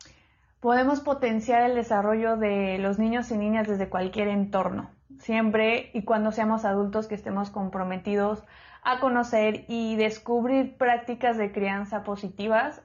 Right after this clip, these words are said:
Eh, tenemos que estar dispuestos a desafiar y romper esquemas de cómo fuimos criados, pero sobre todo tenemos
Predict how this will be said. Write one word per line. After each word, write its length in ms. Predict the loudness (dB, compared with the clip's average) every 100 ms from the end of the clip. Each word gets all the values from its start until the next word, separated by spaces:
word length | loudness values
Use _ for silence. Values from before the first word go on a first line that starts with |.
| -6
Eh, 460 | -4 -4 -4 -6 -2
tenemos 320 | 0 0 -2
que 80 | -6
estar 260 | -2 0
dispuestos 600 | 0 -2 -2 -4 -4 -2
a 280 | 0 0 -4 -10 -20 -20 _ _
desafiar 840 | -2 0 0 0 0 4 4 2 -2
y 280 | -2 0
romper 380 | 2 2 4 2
esquemas 580 | 2 0 -2 0 2 2
de 120 | 0
cómo 240 | 0 0 0
fuimos 360 | 0 0 -2
criados, 760 | -2 0 2 2 2 0 -2 _ _ _ _ _ _ _ _
pero 220 | 2 2
sobre 260 | 4 2 2
todo 340 | 4 4 4
tenemos 760 | 2 0 2 2 2 0 -4